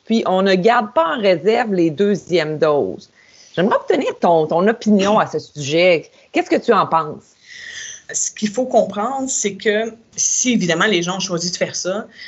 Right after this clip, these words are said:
Speaker 2: c'est qu'il y a probablement des avantages à, à, à ce que ce soit fait ainsi, étant donné qu'il y a une rareté, là,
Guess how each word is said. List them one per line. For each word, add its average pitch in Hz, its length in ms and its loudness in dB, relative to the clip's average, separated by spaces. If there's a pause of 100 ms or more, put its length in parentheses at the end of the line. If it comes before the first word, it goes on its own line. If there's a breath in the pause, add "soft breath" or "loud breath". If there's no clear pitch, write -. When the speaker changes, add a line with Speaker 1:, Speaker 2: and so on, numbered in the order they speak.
(120)
Speaker 2:
c'est 175 220 -8
qu'il 175 160 -4
y - 20 -2
a 170 40 -10
probablement 165 500 -2
des 170 180 -6
avantages 160 540 -6
à, 143 140 -4
à, - 400 -10
à - 40 -20
ce - 120 -10
que - 120 -12
ce - 140 -6
soit 160 220 -4
fait 185 460 -8
ainsi, 180 460 -4
étant 165 200 -6
donné 156 180 -6
qu'il 170 160 -6
y - 20 -8
a 160 40 -10
une 147 80 -14
rareté, 165 420 -8
là, 156 140 -10